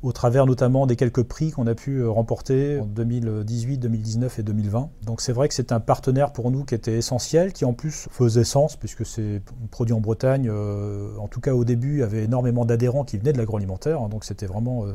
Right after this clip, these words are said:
cet objectif de mettre en avant la capacité agroalimentaire en fait, de la région Bretagne. Donc nous, on y a adhéré assez naturellement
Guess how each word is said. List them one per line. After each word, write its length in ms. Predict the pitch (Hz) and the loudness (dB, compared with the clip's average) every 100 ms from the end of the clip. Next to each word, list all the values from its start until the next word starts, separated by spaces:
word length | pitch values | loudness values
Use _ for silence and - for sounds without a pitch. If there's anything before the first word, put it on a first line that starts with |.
| 95 | -8
cet 240 | - 120 | -8 -4
objectif 400 | 110 104 - 175 | -2 -4 -4 -4
de 100 | 113 | 0
mettre 360 | 110 127 139 - | 2 2 0 0
en 100 | 127 | 0
avant 320 | 117 127 131 - - | 2 0 -4 -10 -12
la 160 | 113 113 | -4 -2
capacité 500 | - 120 120 - 120 | 0 0 0 -2 0
agroalimentaire 680 | 117 110 110 110 110 123 110 | 2 2 0 0 -2 -2 -2
en 40 | |
fait, 180 | 104 120 | -4 -4
de 80 | 110 | -2
la 120 | 98 | -2
région 220 | 101 101 | -2 -2
Bretagne. 420 | 98 98 123 170 120 101 - | -2 -4 -4 -4 -6 -8 -2
Donc 240 | 117 117 | 0 2
nous, 180 | 151 165 | 4 4
on 120 | 143 | 6
y 160 | 123 131 | 6 8
a 60 | |
adhéré 380 | 131 127 127 139 | 8 8 6 6
assez 200 | 120 - | 4 4
naturellement 160 | 147 | 2